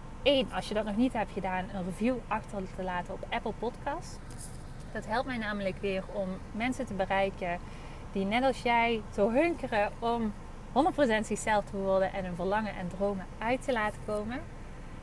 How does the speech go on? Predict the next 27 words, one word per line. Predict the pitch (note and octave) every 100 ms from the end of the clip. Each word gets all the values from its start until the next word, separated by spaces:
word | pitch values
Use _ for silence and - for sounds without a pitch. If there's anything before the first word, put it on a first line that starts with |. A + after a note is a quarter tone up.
| -
En | G3+ F#3
twee, | - G#3+ B3 E4+ G#4 - - - -
als | A#3 B3
jij | A#3+ G#3 G3 - - -
al | G#3+ F#3+
die | F#3+
review | G3+ G#3+ B3+
hebt | G#3+
achtergelaten, | G#3+ A3+ C#4 B3+ A#3+ A3 G#3
wil | A3
ik | A3
jou | G#3 F3+
vragen: | - G3+ G3+ G3 F#3+ F#3 - - -
wil | G#3
je | G#3+
deze | G#3 -
podcastaflevering | B3+ C#4 - - G3 - F#3+ F#3 F#3
eventueel | F3+ - F3+ E3
delen | G#3 A#3+ A3+ G3+ - -
via | G3+ G3 F3 F3 - - - - -
je | F#3+ F3
Instagram | G#3+ A#3+ A3+ F#3+ F3+ -
of | F3 - -
Facebook | C4+ D4 C#4+ B3+
account? | A3+ - G3 F#3+ F#3+ - - - - -
En, | F#3 F3+
eh, | F3